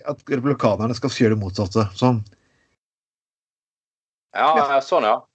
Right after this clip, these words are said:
Speaker 2: De sto bordet,
Speaker 1: Ikke ha
Speaker 2: liksom.
Speaker 1: sex før
Speaker 2: Ja.
Speaker 1: ekteskapet. Nei, vi skal faen meg ha sex før ekteskapet. <laughs> Litt sånn der.
Speaker 2: Ja.
Speaker 1: Men jeg tror at det er de eldste som vil dø først, antagelig. For det er de som er mest mottagelige. Derfor vi har vernet om en del institusjoner og lignende hans. Og
Speaker 2: Mhm.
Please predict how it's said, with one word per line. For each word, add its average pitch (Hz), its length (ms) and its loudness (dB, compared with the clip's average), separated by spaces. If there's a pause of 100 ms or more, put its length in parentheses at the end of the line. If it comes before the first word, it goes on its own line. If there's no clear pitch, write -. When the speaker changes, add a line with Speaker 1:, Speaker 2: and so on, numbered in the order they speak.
(120)
Speaker 2:
De 135 140 0
sto - 300 -14
bordet, 117 320 0
Speaker 1:
Ikke 202 100 0
ha 220 60 4
Speaker 2:
liksom. 113 80 -4
Speaker 1:
sex - 260 0
før 196 160 0
Speaker 2:
Ja. 185 80 2
Speaker 1:
ekteskapet. 156 640 -2
Nei, 226 180 0
vi 262 80 0
skal 247 180 2
faen 226 200 2
meg 220 60 0
ha - 20 4
sex 214 280 -6
før 226 100 0
ekteskapet. 170 420 -6 (560)
<laughs> - 400 -20
Litt 175 140 -6
sånn 151 140 -4
der. 156 160 2 (1080)
Speaker 2:
Ja. - 140 -4
Speaker 1:
Men 185 140 2
jeg 226 160 4
tror 147 160 4
at 131 100 0 (420)
det 147 80 4
er 165 120 4
de - 100 -6
eldste 98 380 -8
som 120 120 -6
vil 120 60 -4 (100)
dø 104 80 -8
først, 82 300 -12
antagelig. 95 420 -6
For 139 80 0
det 180 140 4
er - 40 -10
de 151 80 2
som 143 100 0
er 143 80 6
mest 123 120 -2
mottagelige. 117 380 0
Derfor 123 200 -4
vi 135 100 2
har 123 420 2
vernet 117 440 -2
om 107 320 -4
en 113 120 -8
del 104 300 -4
institusjoner 101 600 -4
og 104 80 -2
lignende 92 220 -2
hans. 95 300 -4 (600)
Og 160 280 4
Speaker 2:
Mhm. 110 180 -10